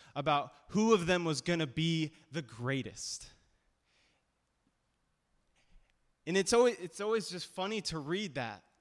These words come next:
In the middle of this Last Supper, the disciples start arguing, "Which one of us is gonna be the best? What do you think?" And Jesus is like, "Whoa, hold on a second."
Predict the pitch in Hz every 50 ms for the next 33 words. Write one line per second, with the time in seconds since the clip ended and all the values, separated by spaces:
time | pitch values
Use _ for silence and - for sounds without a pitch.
0 | _ _ - 185 185 190 185 185 196 214 226 214 202 190 160 151 180 180 - -
1 | - - - _ _ _ _ _ _ _ _ _ - 147 147 170 175 196 208 220
2 | - - - - - 202 190 190 - - 143 127 110 101 - - - _ _ _
3 | _ _ - 175 185 185 185 - - 196 202 196 196 196 165 - - 196 196 -
4 | - - - 185 220 254 208 185 190 180 151 135 117 107 101 - _ _ _ _
5 | _ _ _ _ _ - 220 262 - - 311 349 339 277 311 285 - 220 185 -
6 | 214 202 208 160 180 175 135 131 - - 131 127 110 - - - - - - -
7 | - _ _ _ _ - _ - _ _ - 185 202 214 214 - - 135 107 101
8 | - - - - _ _ _ _ _ _ _ _ _ _ _ _ _ _ _ _
9 | _ _ _ _ _ _ _ - 165 175 160 156 208 254 277 247 247 208 - -
10 | - 185 - - 196 190 175 165 - - - _ _ _ _ _ _ _ _ _
11 | _ _ _ _ _ _ - 175 202 226 208 147 107 98 - 107 - _ _ _
12 | _ _ _ _ - - 214 233 226 208 202 160 131 - - 127 113 - 101 87